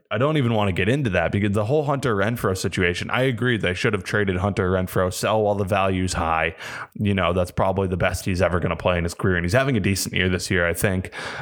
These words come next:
Uh, at least it's better than Jackie Bradley, but it, nothing was gonna be what he did last year. So I agree, trade him. Good move. The only issue is you didn't trade him for someone who is gonna make your major league roster better this season.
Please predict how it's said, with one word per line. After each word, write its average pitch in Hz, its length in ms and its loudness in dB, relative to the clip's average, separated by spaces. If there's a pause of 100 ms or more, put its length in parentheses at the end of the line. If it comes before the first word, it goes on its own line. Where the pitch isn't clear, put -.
(120)
Uh, 85 220 0
at 95 200 2
least 110 220 2
it's 92 140 -4
better 95 240 2
than 87 160 -2
Jackie 92 320 0
Bradley, 87 400 0
but 95 220 0
it, - 120 -6
nothing 113 380 0
was 107 140 0
gonna 98 180 0
be 92 160 2
what 90 140 2
he 87 80 0
did 80 180 0
last - 320 -2
year. - 180 0 (280)
So 117 140 -2
I 110 100 4
agree, 104 400 0
trade 95 320 0
him. 82 240 -4
Good 120 180 2
move. 87 420 0 (460)
The 123 140 2
only 151 320 0
issue 101 400 2
is 87 420 0 (760)
you 117 160 2
didn't 147 340 0
trade 151 340 0
him 107 160 0
for 113 160 0
someone 120 400 0
who 120 160 2
is 107 100 -2
gonna 113 300 0
make 123 320 0
your 117 100 2
major 117 380 0
league 113 240 0
roster 113 380 0
better 120 360 2
this 123 200 0
season. 170 640 -2